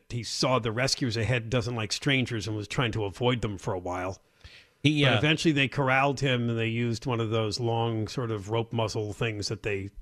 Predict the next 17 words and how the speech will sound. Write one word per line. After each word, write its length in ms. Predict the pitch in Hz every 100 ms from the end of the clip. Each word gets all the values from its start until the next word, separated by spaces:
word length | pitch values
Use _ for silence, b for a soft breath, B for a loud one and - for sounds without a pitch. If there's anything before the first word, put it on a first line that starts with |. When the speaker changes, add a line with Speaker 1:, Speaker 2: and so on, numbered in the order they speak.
| - - -
Speaker 1:
get 120 | 117
around 240 | 110 104 101
the 60 |
neck, 400 | 95 107 95 - b b b b b
'cause 140 | - 131
they 100 | 135
realized 400 | 131 127 117 110
you 80 | 127
can't 180 | 127
just 180 | 101 107
grab 200 | - 117
this 160 | 104 95
dog, 180 | 107 98
it's 80 |
gonna 140 | 95 101
bite 340 | 87 107 98
you. 120 | 107